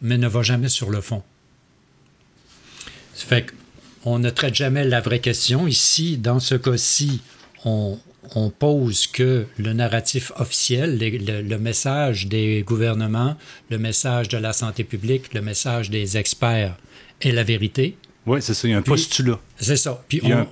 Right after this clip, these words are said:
Speaker 2: postulat, mais il n'est pas débattu.
Speaker 1: Exactement, parce que il ne,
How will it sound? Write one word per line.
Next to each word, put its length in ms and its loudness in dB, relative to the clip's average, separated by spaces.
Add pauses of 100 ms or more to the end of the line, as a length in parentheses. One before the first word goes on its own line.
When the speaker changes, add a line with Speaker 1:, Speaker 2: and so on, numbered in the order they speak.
(120)
Speaker 2:
postulat, 400 2
mais 240 4
il 320 2
n'est 100 2
pas 120 0
débattu. 420 -2 (120)
Speaker 1:
Exactement, 680 0
parce 240 0
que 280 2
il 280 2
ne, 140 2